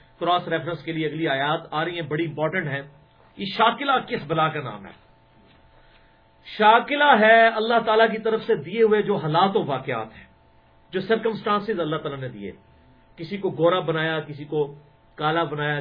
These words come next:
کسی کو امیر بنایا، کسی کو غریب، کسی کے ماں باپ کچھ، کسی کے ماں باپ کچھ، یہ شاکلہ جو اللہ تعالیٰ نے انسان کو گیون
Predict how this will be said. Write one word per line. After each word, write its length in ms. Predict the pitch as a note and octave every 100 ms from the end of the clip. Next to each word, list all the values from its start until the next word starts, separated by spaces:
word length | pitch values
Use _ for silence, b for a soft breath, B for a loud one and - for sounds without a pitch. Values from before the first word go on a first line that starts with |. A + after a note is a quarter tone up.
| C#3+
کسی 140 | B2+
کو 160 | C#3 C3+
امیر 220 | C3+ D#3+
بنایا، 360 | C3 C#3 D3 C#3+
کسی 240 | C3+ C3
کو 100 | C3
غریب، 320 | A#2 C#3+ D3 - - b b b
کسی 160 | D3 D3
کے 120 | D#3
ماں 180 | D3 C#3+
باپ 260 | D3 D3 D#3+
کچھ، 180 | E3 -
کسی 180 | D3 C#3
کے 100 | D3+
ماں 160 | C#3
باپ 220 | C3 C#3 -
کچھ، 280 | E3 -
یہ 60 | E3 D#3
شاکلہ 420 | E3+ E3 A3 A3 E3+
جو 100 | D#3+
اللہ 180 | D#3 D#3
تعالیٰ 200 | D3+ D3+
نے 80 | D3+
انسان 320 | C#3 D3 C#3+
کو 80 | D#3+ C#3+
گیون 240 | D#3 G3